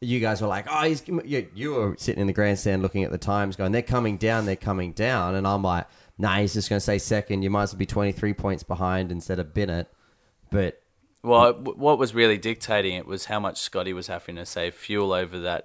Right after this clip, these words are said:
Speaker 2: um, first race on the Saturday.
Speaker 1: Mm.
Speaker 2: So the team were constantly on the radio to him, telling him how, what his fuel numbers had to be, and, "You've used too much this lap. You need to, you know, you need to reserve more now next lap." And, um, it was hurting his lap time, something fierce. We could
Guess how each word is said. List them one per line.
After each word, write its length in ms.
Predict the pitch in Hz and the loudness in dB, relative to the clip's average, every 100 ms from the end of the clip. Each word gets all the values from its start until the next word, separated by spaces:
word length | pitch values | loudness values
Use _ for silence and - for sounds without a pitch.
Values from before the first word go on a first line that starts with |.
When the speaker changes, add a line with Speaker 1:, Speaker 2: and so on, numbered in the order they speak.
| - | -8
Speaker 2:
um, 500 | - 85 80 80 80 | -8 -6 -4 -6 -10
first 400 | - 113 92 - | -8 -2 -2 -2
race 280 | 87 87 - | -8 -8 -8
on 100 | 85 | -10
the 40 | 80 | -10
Saturday. 480 | - 90 90 82 | -6 -6 -4 -6
Speaker 1:
Mm. 320 | 104 101 92 78 - | -2 -2 -2 -6 -12
Speaker 2:
So 140 | - 95 | -6 -6
the 60 | |
team 260 | 92 117 113 | -2 2 2
were 80 | 101 | 0
constantly 480 | - 104 - 107 101 | -2 -2 -2 -4 -4
on 100 | 92 | -4
the 80 | |
radio 440 | 90 90 95 92 90 | -4 -2 0 0 -2
to 160 | - | -6
him, 280 | 90 87 87 | -6 -6 -8
telling 300 | 87 95 92 | -6 -4 -4
him 120 | 92 87 | -4 -4
how, 180 | 98 95 | -6 -4
what 220 | 95 98 | -2 -2
his 140 | 98 | -2
fuel 220 | - 101 95 | -6 -6 -4
numbers 300 | 90 87 - | -6 -8 -8
had 180 | 82 | -10
to 40 | 82 | -10
be, 300 | 76 85 87 | -10 -8 -6
and, 140 | 85 - - - _ | -8 -12 -18 -20 _
"You've 200 | 98 90 | -10 -6
used 280 | 95 101 - | -4 -4 -2
too 80 | 98 | -4
much 200 | 95 - | -4 -4
this 220 | 95 - | -6 -4
lap. 220 | 90 - | -4 -4
You 40 | 95 | -8
need 180 | 92 87 | -8 -10
to, 120 | 87 - | -14 -12
you 180 | 95 85 | -8 -8
know, 60 | |
you 140 | 87 95 | -8 -6
need 80 | 95 | -6
to 60 | 90 | -6
reserve 360 | 87 95 85 | -2 -2 -2
more 280 | 95 101 98 | 0 2 2
now 240 | 95 90 | 0 -4
next 320 | 87 90 - 85 | -4 -8 -10 -6
lap." 320 | 87 85 82 - _ - _ - | -4 -6 -10 -20 _ -20 _ -8
And, 360 | 95 92 92 | -6 -4 -2
um, 440 | 92 92 90 90 - | 0 0 0 -4 -8
it 140 | 113 | -2
was 160 | 110 - - | -2 -4 -2
hurting 260 | 123 165 156 | 2 2 2
his 160 | 95 92 | -6 -4
lap 200 | 110 - | -4 -4
time, 240 | 98 87 | -6 -4
something 260 | - 110 87 | -4 -6 -8
fierce. 320 | - 101 - | -6 -4 -4
We 80 | 127 | -6
could 260 | 123 104 | -6 -12